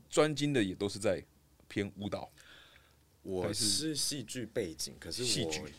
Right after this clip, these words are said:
Speaker 2: 现在好像大多在跳舞。
Speaker 1: 大多是，大多在跳舞。
Speaker 2: 对，或-，或者是我的创作就把它结合在一起。
Speaker 1: 哈，哈，哈。
Speaker 2: 呃，被-，嗯，嗯，我讲什么？毕业之后比较多在工作身体的表演。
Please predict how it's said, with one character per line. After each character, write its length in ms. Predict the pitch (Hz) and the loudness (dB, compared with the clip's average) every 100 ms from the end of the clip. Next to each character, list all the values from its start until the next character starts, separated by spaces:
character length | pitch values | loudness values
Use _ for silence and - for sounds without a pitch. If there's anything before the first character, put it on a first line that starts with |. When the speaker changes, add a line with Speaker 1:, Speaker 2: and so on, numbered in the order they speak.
| - - _ | -20 -20 _
Speaker 2:
现 340 | - - 131 104 | -4 -4 -4 -6
在 200 | 120 90 | -6 -8
好 160 | 73 | -10
像 140 | 73 98 | -12 -10
大 180 | 107 85 | -12 -12
多 160 | 85 | -12
在 120 | 80 - | -12 -14
跳 220 | - 80 | -14 -14
舞。 100 | 71 - _ _ - - | -16 -20 _ _ -12 0
Speaker 1:
大 180 | 127 | 2
多 180 | 117 104 | 2 0
是， 160 | 101 104 - | -4 -8 -2
大 160 | - 107 | 2 4
多 100 | 101 | 4
在 60 | |
跳 80 | 123 | 4
舞。 40 | 160 | 4
Speaker 2:
对， 100 | 147 | 4
或-， 20 | |
或 100 | - | 0
者 80 | 98 | 0
是 140 | - | -2
我 140 | 104 | -2
的 120 | 80 82 - - | -4 -10 -14 -10
创 220 | 127 98 | -8 -6
作 120 | 101 | -6
就 120 | 95 | -6
把 120 | 98 69 | -8 -10
它 100 | 80 | -8
结 240 | - 73 | -8 -8
合 160 | 76 73 | -12 -14
在 180 | - 69 | -12 -14
一 80 | 69 | -10
起。 200 | - 127 | -2 2
Speaker 1:
哈， 120 | 107 | 2
哈， 180 | 104 82 | 0 -6
哈。 200 | - - - _ _ _ _ | -10 -14 -18 _ _ _ _
Speaker 2:
呃， 720 | 87 78 76 76 76 76 71 - _ _ | -12 -10 -12 -14 -14 -16 -18 -20 _ _
被-， 180 | 127 110 - - - | -2 -2 -12 -20 -12
嗯， 180 | 92 - | -12 -12
嗯， 120 | 87 - | -14 -12
我 80 | |
讲 100 | 78 | -14
什 60 | 76 | -14
么？ 60 | - - - | -18 -20 -6
毕 160 | 156 147 | -2 -2
业 100 | 123 | -2
之 160 | 113 | -2
后 420 | 113 113 95 85 - - _ - _ _ _ _ _ _ _ | -4 -4 -4 -6 -12 -20 _ -20 _ _ _ _ _ _ _
比 160 | 101 | -6
较 240 | 87 113 107 | -2 0 0
多 300 | - 98 92 | -2 -4 -4
在 180 | 101 90 | -4 -6
工 320 | 87 82 85 | -6 -10 -10
作 220 | 98 80 | -8 -4
身 240 | - 87 | -4 -4
体 140 | 80 - | -10 -14
的 60 | |
表 200 | - 50 | -14 -14
演。 160 | 50 - | -14 -16